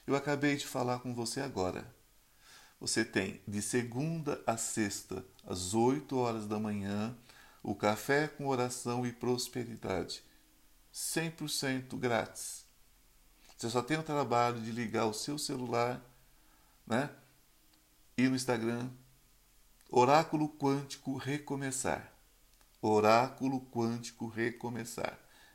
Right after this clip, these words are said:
É o, o, o, o, é a chamada, né? É, é o, é o nome, é, como, como, como eu estou no Instagram.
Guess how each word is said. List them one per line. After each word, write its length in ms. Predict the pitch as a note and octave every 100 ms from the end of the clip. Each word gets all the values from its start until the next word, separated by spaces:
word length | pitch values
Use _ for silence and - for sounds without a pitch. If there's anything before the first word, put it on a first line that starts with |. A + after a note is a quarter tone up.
| _
É 340 | - G#2 G#2 - -
o, 80 | A2+
o, 400 | G#2 - G2 F#2+
o, 600 | G#2+ F#2 F2 F#2+ F2 F2 D#2+
o, 60 | - - - - -
é 100 | G#2
a 60 |
chamada, 640 | G#2 A#2 A2+ F2 - - -
né? 240 | G#2+ C3 D3 - - - _ -
É, 320 | G2 G2+ F#2+
é 80 | G#2+
o, 160 | G#2 -
é 120 | G2+
o 100 | G#2
nome, 500 | G#2 G#2 G#2 A#2+ B2+ - - - - _ _ _ -
é, 760 | A#2+ G2 G3 - C3+ F#2+ F#2+ - - -
como, 260 | G#2 G#2
como, 220 | - G#2 -
como 200 | A2 A2+
eu 40 |
estou 280 | A2+ A2 G#2+
no 60 |
Instagram. 460 | A2 - A#2+ F#2 F2+